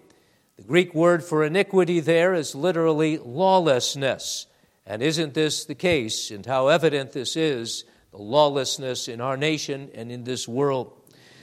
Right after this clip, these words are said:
This makes way, this lawlessness, for the coming of the Antichrist. Lawlessness is describing more and more the church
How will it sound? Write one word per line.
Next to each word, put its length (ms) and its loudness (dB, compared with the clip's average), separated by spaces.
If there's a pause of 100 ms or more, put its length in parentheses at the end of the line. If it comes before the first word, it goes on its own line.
(220)
This 240 -2
makes 300 0
way, 300 8
this 280 0
lawlessness, 840 0
for 240 -8
the 100 -10
coming 400 -4
of 140 -2
the 160 -4
Antichrist. 840 -2 (580)
Lawlessness 760 2
is 300 -6
describing 680 0
more 240 -2
and 120 -6
more 260 0
the 100 -6
church 680 0